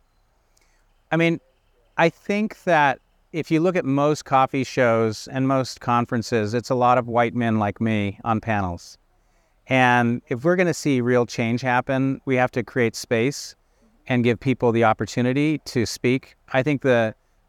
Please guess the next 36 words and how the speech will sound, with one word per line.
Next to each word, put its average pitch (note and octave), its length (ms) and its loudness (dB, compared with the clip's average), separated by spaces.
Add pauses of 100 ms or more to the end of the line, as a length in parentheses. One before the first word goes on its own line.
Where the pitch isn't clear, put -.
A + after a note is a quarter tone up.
(240)
uh, A2+ 320 -2
the A2+ 120 -2
numbers C3+ 340 2
here C#3 160 2
show B2+ 180 2
almost B2+ 300 0
fifty C#3 240 -2
percent C3 500 -2
of A#2+ 360 -4
the A#2+ 80 0
speakers A#2 420 -4
are A2+ 120 0
women, A#2 440 -2 (480)
and A#2 180 0
about G#2+ 320 2
forty-five A#2+ 680 2
percent A#2 340 -4
of G#2+ 100 -6
those A2 300 0
are A2+ 240 4
also A2 540 2 (320)
young A#2+ 280 2
people. F2+ 480 -4
So A2+ 160 -2
that'd G#2 260 2
be G2+ 100 -4
twenty-one A2 580 0
to F2+ 120 -2
thirty-nine G2+ 500 0
years G2 180 -2
old. G2 120 2
We F#2+ 80 -4
call G#2+ 180 0
them G2 180 0
next G2 300 -4
gen, F#2 380 0